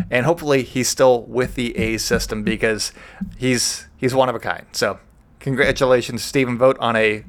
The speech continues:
fantastic career. Uh, I mean, not like Hall of Fame worthy career. And he even said, "It's not a Hall of Fame," but he's doing more stuff than just putting up numbers. And I admire that. Stephen Vogt, great guy,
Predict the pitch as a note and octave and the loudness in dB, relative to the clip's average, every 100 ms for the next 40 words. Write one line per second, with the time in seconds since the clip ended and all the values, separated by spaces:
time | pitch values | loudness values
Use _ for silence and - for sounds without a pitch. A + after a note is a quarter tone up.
0 | - - B3+ A#3 B3 D#3+ - A#3+ C#3 - | -6 0 2 2 2 -2 0 2 4 0
1 | - - - B2 B2 D3 A3+ A3+ C#4+ D4+ | -6 -20 -2 2 4 4 2 4 4 6
2 | G3 B2+ - - - A#3 C4+ C#3 - G#3+ | 2 2 -16 -18 2 4 4 2 4 4
3 | C#4 A3 A#2+ G3+ F#3+ E3 D#3+ - C3+ F3+ | 4 0 2 4 6 4 2 2 4 6
4 | D#3 A#2+ C#3+ B3+ F#3 D3+ C#3 G#2 B2+ C4 | 6 4 0 0 0 0 0 0 0 0
5 | A#3+ - G#3+ A2 F3 - - - D#3 - | 0 0 -2 2 -2 -2 -10 0 0 0
6 | - - - - _ - - G#3+ A3+ B3+ | -20 -20 -20 -20 _ -20 -4 0 4 4
7 | F#3+ E3+ D3+ - - A#2+ - - A#2+ A#2 | 6 4 2 -2 0 -2 -2 -2 0 2
8 | A#2+ - - - - - - B2 A2 G#2 | -2 -4 -18 -20 -12 0 2 2 -2 -4
9 | F2 E2+ - - - A2+ G#2+ G#2 - - | -10 -8 -8 -10 0 2 2 -2 -16 -20
10 | - A#2+ A2+ G#2+ A2+ A2+ A2 A2 - G2+ | -2 2 2 2 2 2 2 0 -2 -18
11 | - - D3+ B2+ A#2 A2 - - B2+ B2 | -6 2 2 4 2 2 -2 -6 0 2
12 | A#2 G#2+ G#2 G#2 | 4 4 4 0